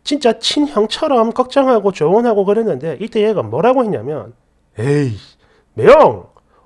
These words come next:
원래 연애는 길게 하는 거고 결혼할 여자는 딱 보면 바로 감이 오는 거 아닙니까?"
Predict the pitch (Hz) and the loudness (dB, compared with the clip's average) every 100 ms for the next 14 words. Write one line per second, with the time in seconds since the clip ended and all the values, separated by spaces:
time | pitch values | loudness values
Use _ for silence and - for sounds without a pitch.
0 | _ 175 285 302 151 214 294 - 143 190 | _ 4 4 4 4 4 2 -4 -6 2
1 | 226 220 240 202 220 208 117 98 - - | 4 4 2 2 2 0 -4 -8 -10 0
2 | 240 294 269 196 185 240 208 - 277 294 | 0 2 0 0 0 0 -2 -2 -4 -4
3 | 294 262 - 180 233 147 202 202 277 269 | -8 -6 -2 -2 -2 -2 -2 0 -2 -2
4 | 208 233 262 247 220 233 - | -2 -2 -2 0 0 -4 -10